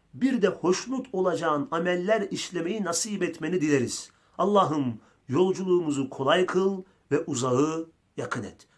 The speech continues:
Bu dua Efendimiz sallallahu aleyhi ve sellemin yolculuğa çıkarken yaptığı duaydı. Bu dua yapılabilir.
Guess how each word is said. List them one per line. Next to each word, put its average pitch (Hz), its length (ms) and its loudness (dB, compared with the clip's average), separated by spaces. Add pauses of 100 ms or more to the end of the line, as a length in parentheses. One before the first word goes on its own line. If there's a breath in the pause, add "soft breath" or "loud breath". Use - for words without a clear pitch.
(160)
Bu 269 120 -2
dua 214 240 6
Efendimiz 196 460 -2
sallallahu 185 600 2
aleyhi 165 220 0
ve 156 60 -4
sellemin 151 640 -4 (240 soft breath)
yolculuğa 190 640 2
çıkarken 180 520 -2
yaptığı 196 680 2 (360 soft breath)
duaydı. 180 600 4 (260 loud breath)
Bu 359 100 -10
dua 277 180 2
yapılabilir. 226 680 2